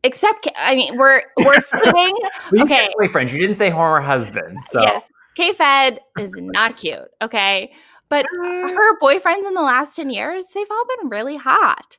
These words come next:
Speaker 2: I agree. Yeah, this one is Sam, I, I, I'm gonna mispronounce it, Asghari or Ashgari. Sam, it, it's something like that. He's, like, very, like, muscly fit. I mean, he's, like, he's fit. Now, did you ever watch, um,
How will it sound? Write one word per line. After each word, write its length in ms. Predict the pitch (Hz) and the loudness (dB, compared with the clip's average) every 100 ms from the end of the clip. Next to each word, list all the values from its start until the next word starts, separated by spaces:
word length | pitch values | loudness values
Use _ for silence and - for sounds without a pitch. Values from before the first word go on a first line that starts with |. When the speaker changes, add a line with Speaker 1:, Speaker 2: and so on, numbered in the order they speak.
| _ | _
Speaker 2:
I 60 | 127 | -10
agree. 200 | 110 127 | -8 -6
Yeah, 120 | 139 143 | -6 -6
this 200 | 170 214 | -8 -8
one 120 | 185 | -8
is 120 | 127 | -8
Sam, 680 | - - 139 139 139 139 - | -10 -8 -4 -2 -4 -8 -8
I, 140 | 131 127 - - | -4 -4 -6 -12
I, 220 | - - | -12 -8
I'm 120 | 127 | -6
gonna 120 | 120 113 | -4 -6
mispronounce 460 | 107 - 107 101 | -8 -8 -8 -8
it, 80 | - | -6
Asghari 760 | 117 113 - 113 117 120 117 | -6 -6 0 2 4 4 2
or 80 | 104 | 0
Ashgari. 800 | 98 - 113 113 117 117 113 113 | -2 -2 2 4 4 0 -4 -10
Sam, 300 | - 120 117 | -8 -6 -4
it, 160 | 117 - | -6 -6
it's 220 | 143 - | -8 -4
something 160 | 139 135 | -2 0
like 80 | 113 | 0
that. 220 | 113 110 | -2 0
He's, 280 | 147 139 131 | -2 -2 0
like, 380 | 110 98 - _ _ - | -2 -2 -12 _ _ -8
very, 260 | 123 120 | 0 2
like, 200 | 113 113 | 2 0
muscly 420 | 113 113 - 113 | -4 -8 -6 -8
fit. 160 | 110 113 | -6 -8
I 40 | 117 | -8
mean, 140 | 113 | -10
he's, 260 | 107 151 - | -10 -12 -4
like, 240 | 101 92 - _ | -4 -4 -10 _
he's 180 | 131 135 | -12 -6
fit. 280 | 90 87 - - - - - - | -6 -6 -8 -20 -20 -18 -20 -6
Now, 280 | 131 139 - - _ _ _ _ _ _ - | -2 -2 -4 -14 _ _ _ _ _ _ -8
did 220 | 143 156 | -4 0
you 80 | 269 | 2
ever 160 | 277 | 2
watch, 320 | 208 170 147 - | 4 2 0 -2
um, 480 | 151 139 127 - | 0 0 -2 -8